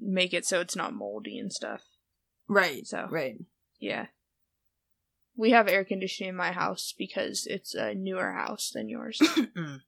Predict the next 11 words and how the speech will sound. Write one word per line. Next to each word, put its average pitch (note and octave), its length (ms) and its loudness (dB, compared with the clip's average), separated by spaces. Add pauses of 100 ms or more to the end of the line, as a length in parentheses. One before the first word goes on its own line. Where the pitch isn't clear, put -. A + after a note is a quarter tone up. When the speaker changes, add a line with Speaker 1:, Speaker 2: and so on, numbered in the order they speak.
(140)
Speaker 1:
believe. - 280 -6
Speaker 2:
Yeah, F#3+ 280 8
yeah. D#3 280 0 (1500)
Well, A#3 240 10
anywho, F#3 560 6 (1000)
how A3 840 10 (720)
is F3 560 4 (480)
the F3 160 -2
book G3 400 2
stuff? - 720 -4 (1080)
Speaker 1:
Um, A3 640 8